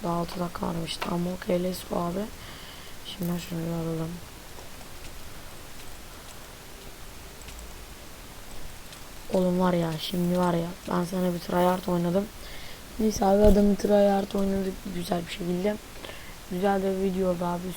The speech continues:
Sonunda abi şarkıyla bitireceğim. Arkadaşlar şimdi şarkı açılana kadar abi biz oynuyoruz arkadaşlar.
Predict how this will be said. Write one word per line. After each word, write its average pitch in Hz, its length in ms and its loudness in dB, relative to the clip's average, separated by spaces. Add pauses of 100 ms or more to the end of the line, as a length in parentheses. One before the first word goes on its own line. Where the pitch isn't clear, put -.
Sonunda 190 380 2
abi 185 180 2
şarkıyla 185 520 4
bitireceğim. 175 480 -2 (2000)
Arkadaşlar 190 320 2
şimdi 202 280 -2
şarkı 208 320 0
açılana 208 440 2
kadar 196 240 2
abi 196 200 6 (140)
biz - 180 -2
oynuyoruz 196 440 4
arkadaşlar. 185 540 2